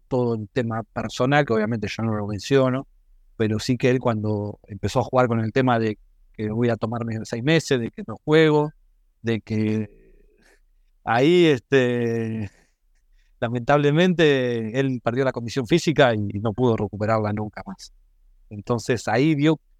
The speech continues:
dio mucha ventaja, porque yo creo que él estaba para jugar hasta los cuarenta años, sin ningún tipo de duda, pero físicamente él después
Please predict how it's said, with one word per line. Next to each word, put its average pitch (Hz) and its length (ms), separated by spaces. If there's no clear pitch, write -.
dio 170 240
mucha 180 320
ventaja, 147 480
porque 113 320
yo 156 160
creo 139 220
que 131 60
él 135 60
estaba 120 240
para 110 200
jugar 120 220
hasta 107 120
los 98 140
cuarenta 113 320
años, 104 240
sin 101 160
ningún 110 180
tipo 107 260
de 110 60
duda, 117 260
pero 107 140
físicamente 127 800
él 131 100
después 120 320